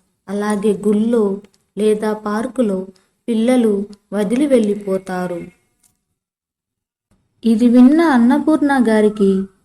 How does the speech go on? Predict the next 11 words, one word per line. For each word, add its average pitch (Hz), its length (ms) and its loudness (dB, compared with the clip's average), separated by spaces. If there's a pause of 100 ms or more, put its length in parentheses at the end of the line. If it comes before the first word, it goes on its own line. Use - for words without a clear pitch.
కోపం 214 500 0
వచ్చి, 240 560 -2 (680)
"నీకు 277 300 0
నా 254 220 2
కొడుకు 247 380 0
గురించి 247 840 2 (220)
ఏమీ 220 500 4
తెలీదు. 196 560 0 (440)
అలాంటప్పుడు 240 960 2 (260)
అతని 254 320 4
గురించి 247 800 2